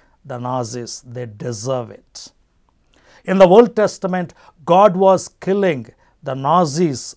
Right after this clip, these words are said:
of their time. The Canaanites were the Nazis of the ancient world. They were not innocent people. They would go and they plunder cities. They would kill people. They would rape women.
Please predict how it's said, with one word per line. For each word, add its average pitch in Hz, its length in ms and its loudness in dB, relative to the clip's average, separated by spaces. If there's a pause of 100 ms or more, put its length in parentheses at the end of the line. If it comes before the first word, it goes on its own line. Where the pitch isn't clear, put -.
of 135 220 -6
their 127 160 -10 (200)
time. 202 280 -10 (540)
The 147 160 -2 (100)
Canaanites 170 800 -4
were 147 180 -6
the 139 160 -8
Nazis 147 760 -8 (180)
of 139 180 -8
the 156 60 0
ancient 170 560 -4
world. 151 400 -6 (260)
They 147 80 -6
were 214 160 2
not 220 260 -2
innocent 196 580 -6
people. 233 400 -8 (1500)
They 120 80 -12
would 110 260 -14
go 139 280 -4
and 135 160 -8
they 110 80 -16
plunder 131 640 -10 (140)
cities. 139 540 -12
They 131 100 -12
would 117 280 -14
kill 151 180 -8
people. 135 500 -12 (220)
They 143 80 -8
would 139 240 -6
rape 123 380 -2
women. 139 400 -10